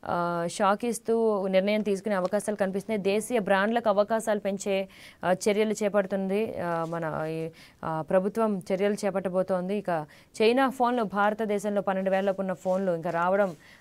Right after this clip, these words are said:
ఆ, కష్టతరమే అని అనుకోవచ్చు భారతదేశంలోకి. So ఇంకొక ప్రధాన హెడ్‌లైన్ చూద్దాం.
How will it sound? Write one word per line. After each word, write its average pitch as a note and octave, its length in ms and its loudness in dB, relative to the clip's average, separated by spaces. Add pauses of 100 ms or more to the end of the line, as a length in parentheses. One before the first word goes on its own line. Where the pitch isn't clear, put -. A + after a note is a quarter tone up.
ఆ, F3 80 -4
కష్టతరమే G3 580 0
అని G3 120 0
అనుకోవచ్చు F3 680 -4
భారతదేశంలోకి. E3+ 800 -2 (1700)
So A3+ 120 4
ఇంకొక A#3 340 2 (140)
ప్రధాన G#3 540 4
హెడ్‌లైన్ F#3+ 460 2
చూద్దాం. G#3 360 0